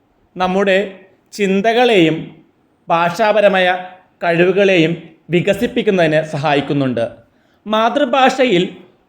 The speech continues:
ഉറച്ച അടിത്തറ ഉണ്ടെങ്കിൽ പുതിയ ഭാഷകൾ പഠിക്കാൻ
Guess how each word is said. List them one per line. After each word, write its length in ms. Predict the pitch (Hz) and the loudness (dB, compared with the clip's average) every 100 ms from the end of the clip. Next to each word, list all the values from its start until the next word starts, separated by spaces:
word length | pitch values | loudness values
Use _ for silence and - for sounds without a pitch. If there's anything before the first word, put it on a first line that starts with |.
| 190 | 0
ഉറച്ച 440 | 190 208 208 - 240 233 - - 165 | 2 2 -2 -4 -4 -4 -12 -14 -6
അടിത്തറ 420 | 175 175 170 226 | -4 -4 0 2
ഉണ്ടെങ്കിൽ 460 | 226 185 180 170 156 160 - _ - | 2 2 0 -2 -4 -6 -14 _ -2
പുതിയ 440 | 190 160 202 208 | -2 0 -2 -2
ഭാഷകൾ 500 | 170 160 156 180 160 160 - - | 0 0 0 0 -2 -2 -8 -6
പഠിക്കാൻ 500 | 160 151 151 175 151 | -2 -2 -2 0 -2